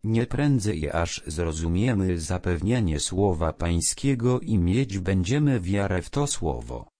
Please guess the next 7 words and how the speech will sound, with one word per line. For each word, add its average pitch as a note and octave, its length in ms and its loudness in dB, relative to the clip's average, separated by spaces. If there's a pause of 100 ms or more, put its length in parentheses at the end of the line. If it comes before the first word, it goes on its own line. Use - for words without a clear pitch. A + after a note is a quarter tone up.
(100)
będziemy A2+ 600 2
zdolni B2+ 640 2
zmieszać A#2 760 0
okrzyk E2+ 500 -4
zwycięstwa G2+ 880 -2
z E2+ 140 -4
głosem F#2 600 -2